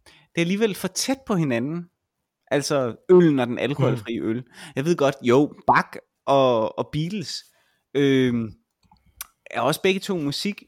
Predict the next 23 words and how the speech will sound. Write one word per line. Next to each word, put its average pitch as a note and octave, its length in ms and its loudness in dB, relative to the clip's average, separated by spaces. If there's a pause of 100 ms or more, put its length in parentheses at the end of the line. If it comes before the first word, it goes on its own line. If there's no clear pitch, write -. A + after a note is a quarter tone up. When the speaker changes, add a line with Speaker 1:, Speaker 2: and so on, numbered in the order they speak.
(120)
Speaker 1:
men D3+ 480 -2 (880)
de D3 80 -4
er C#3+ 40 2
alligevel E3+ 460 -4 (160)
et D3+ 180 -8
ret D#3+ 160 -10
langt, - 540 -12 (120)
øh, D3 120 -12
stykke D#3+ 360 -4 (300)
fra - 220 -6
hinanden. G#2 480 -8 (760)
Og, E3+ 280 6 (220)
og, F3+ 140 6 (180)
og F#3 120 8
jeg F#3 120 4
vil G3 80 -2
sige, A3 480 -6 (720)
som, F3 480 -2 (800)
som, F3+ 380 -2
øh, D#3 760 0
som G3 240 -2
lignelse B3 540 2
her, B2+ 240 0